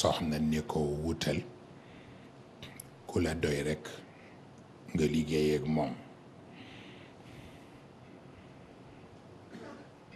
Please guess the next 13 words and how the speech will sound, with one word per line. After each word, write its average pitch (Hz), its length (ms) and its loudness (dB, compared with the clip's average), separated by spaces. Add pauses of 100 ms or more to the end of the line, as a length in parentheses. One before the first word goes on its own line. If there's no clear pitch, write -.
(480)
Ndax 104 220 4
moom 104 300 6
dafa 98 280 6
am 87 200 6
lu 85 80 6
may 80 240 2
comprendre. 78 640 4 (2750)
Gis 85 180 2
nga 101 160 6
Khalifa 95 520 4
Sarr 76 300 2
bile, 73 360 2 (3000)
dafa 90 280 8